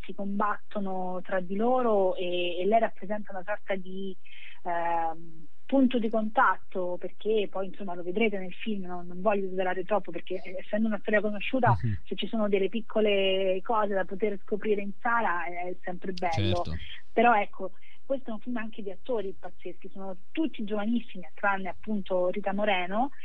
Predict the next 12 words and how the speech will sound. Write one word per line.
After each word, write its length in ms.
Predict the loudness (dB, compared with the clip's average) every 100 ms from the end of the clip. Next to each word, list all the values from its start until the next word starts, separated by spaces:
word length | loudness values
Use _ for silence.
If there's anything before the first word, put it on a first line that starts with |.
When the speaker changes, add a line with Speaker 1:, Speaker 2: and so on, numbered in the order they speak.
| -2 0
Speaker 1:
e, 260 | 4 4 4 -2
eh, 400 | -2 -2 -2 -2
la, 500 | 0 0 0 -2 -2
la 80 | 0
Maria 400 | 0 2 2 2
di 240 | 0 0
Rachel 320 | 0 0 -2 0
Zegler 460 | 2 2 2 2
è 320 | 0 -2 -2 -2 -4
una 480 | -2 -2 0 -2 -2 -4 -4 -4 -4
esordiente 640 | -4 -2 0 0 2 0
assoluta. 720 | -2 -2 0 2 2 4 4